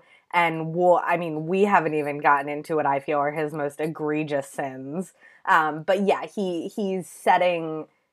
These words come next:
this tone for doing what everybody else in her life has done, um, but I much prefer the route of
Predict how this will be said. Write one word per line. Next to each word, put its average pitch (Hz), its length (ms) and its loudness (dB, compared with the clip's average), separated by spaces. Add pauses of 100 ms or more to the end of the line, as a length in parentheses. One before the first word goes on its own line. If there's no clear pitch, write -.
this 170 420 -2
tone 160 760 -4 (200)
for 160 560 0 (720)
doing 185 600 0
what 156 340 2 (240)
everybody 165 500 -2
else 147 260 -4
in 160 120 -4
her 151 160 -4
life 147 340 -6
has 208 240 -2
done, 233 400 2 (320)
um, 156 480 -2
but 156 380 6 (220)
I 175 320 2
much 165 420 -2
prefer 170 420 0
the 156 140 -2
route 147 440 0
of 151 500 -4